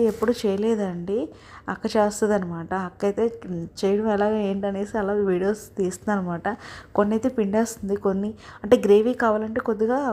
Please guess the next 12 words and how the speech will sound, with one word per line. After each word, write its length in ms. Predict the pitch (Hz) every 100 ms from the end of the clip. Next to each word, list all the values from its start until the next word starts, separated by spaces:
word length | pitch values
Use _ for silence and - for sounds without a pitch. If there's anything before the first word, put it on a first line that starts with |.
| 190 180 175 180
నిమ్మకాయ, 340 | 196 202 220 - 185
నిమ్మరసం 420 | 185 208 214 214
తీయాలంట. 540 | 196 185 185 165 160 185 349 - - - - - - - 180 180
గల్లుప్పు, 480 | 175 196 208 - 226 - - - -
అక్క 180 | 185 190 214
వాళ్ళు 160 | 214 196
గల్లుప్పే 340 | 185 196 214 220
వాడతారు, 460 | 190 180 175 170 175 233
సాల్ట్ 300 | 202 180 180
అవి 160 | 185 180 170
వాడరు, 380 | 160 170 170 202 247 - - -
ఆ, 40 | -